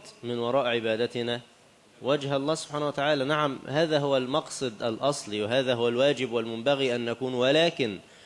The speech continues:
هناك شوائب تتعلق بهذا المقصد. إن لم تكن هناك عملية تجديد، وإن لم يكن هناك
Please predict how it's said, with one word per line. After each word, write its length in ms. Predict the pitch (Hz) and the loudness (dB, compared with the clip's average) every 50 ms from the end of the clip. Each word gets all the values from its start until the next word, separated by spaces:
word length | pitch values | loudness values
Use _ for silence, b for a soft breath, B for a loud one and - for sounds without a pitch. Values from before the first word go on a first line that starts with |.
| B B B | B B B
هناك 400 | 131 135 156 185 196 196 - 180 | 0 2 2 2 2 2 2 0
شوائب 640 | 160 - 170 156 165 185 185 185 180 185 180 160 139 113 - - B B B B B B - | 0 2 2 2 4 4 4 4 4 2 0 -2 -4 -16 -20 -20 B B B B B B -2
تتعلق 600 | 139 135 - 139 131 151 170 170 156 151 - - | -2 0 2 2 4 4 4 4 2 0 0 0
بهذا 560 | 123 127 127 135 143 135 127 135 123 117 113 | -2 -2 0 2 2 2 2 0 0 0 -2
المقصد. 580 | 113 113 113 120 135 - - - - - 104 85 78 - - - B B B B B B B B | -2 -4 -2 -2 -2 -4 -4 -8 -6 -6 -6 -8 -8 -14 -20 -20 B B B B B B B B
إن 200 | 160 175 180 165 | 2 2 4 4
لم 200 | 156 147 143 139 | 4 4 2 2
تكن 380 | - 165 170 170 - 165 151 143 | 0 0 0 0 0 -2 -2 0
هناك 500 | 143 143 139 151 165 170 156 139 113 - - - - - | 0 2 4 4 4 4 4 2 0 -2 -6 -16 -10 -4
عملية 560 | 123 123 123 123 123 131 151 170 170 156 143 - - - | -2 -2 0 0 2 2 4 4 4 4 4 2 0 -2
تجديد، 500 | 131 110 113 120 110 127 135 139 151 151 135 - - - B B B B B B | -2 -2 -2 -4 -2 0 0 0 0 -2 -6 -18 -20 -20 B B B B B B
وإن 200 | B 131 143 151 | B 0 2 2
لم 160 | 151 147 143 151 | 2 2 2 2
يكن 300 | 160 160 - 160 143 139 | 0 0 0 -2 -4 -2
هناك 440 | 139 131 131 147 165 165 151 120 | 0 0 2 2 2 2 0 -2